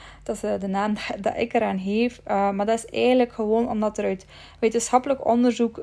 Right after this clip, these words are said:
blijkt dat hoe helderder dat het voor jou is en hoe concreet mogelijk dat is, welke, ehm, acties dat je allemaal gaat ondernemen,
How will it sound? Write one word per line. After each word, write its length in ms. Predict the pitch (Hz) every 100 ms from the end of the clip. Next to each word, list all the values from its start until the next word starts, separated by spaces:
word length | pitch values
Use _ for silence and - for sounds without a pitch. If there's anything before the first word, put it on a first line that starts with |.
| 208
blijkt 440 | 190 202 226 269 -
dat 180 | 226
hoe 220 | - 226 190
helderder 680 | 202 240 247 226 220 214 -
dat 120 | 208
het 140 | 208 208
voor 160 | 220
jou 220 | 208 214 -
is 220 | 208 247
en 100 | 226
hoe 140 | 214
concreet 760 | 214 208 202 208 202 240 254 - - - -
mogelijk 440 | 214 226 247 247
dat 200 | 208 208 -
is, 280 | 220 262 254
welke, 400 | 214 208 196 208
ehm, 400 | - 220 190 -
acties 460 | - 254 - 277
dat 100 | 262
je 100 | 269
allemaal 280 | 247 247 247
gaat 200 | 240 240
ondernemen, 720 | 233 226 220 214 220 220 214